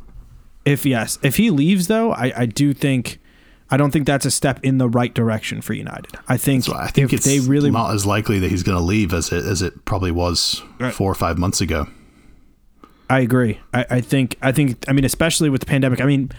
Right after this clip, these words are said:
Speaker 1: of all clubs, Manchester City is posting, like, a, like, a hundred and thirty million pound loss.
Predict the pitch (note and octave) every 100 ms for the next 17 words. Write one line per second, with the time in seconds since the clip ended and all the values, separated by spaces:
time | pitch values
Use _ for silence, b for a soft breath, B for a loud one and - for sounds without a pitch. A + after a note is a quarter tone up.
0 | B B C3 C3+ D#3+ D#3+ F3 B2 C#3 D3
1 | F3 C3+ - - D3 A#2+ G#2+ - B2 -
2 | A#2 A2+ G#2+ - B2+ A#2 A2 A#2 - B2+
3 | A2+ - - A#2 - C#3+ C#3 B2+ - B2+
4 | A#2+ A#2+ A#2+ A2+ - A#2+ A2+ G#2 G#2+ -
5 | -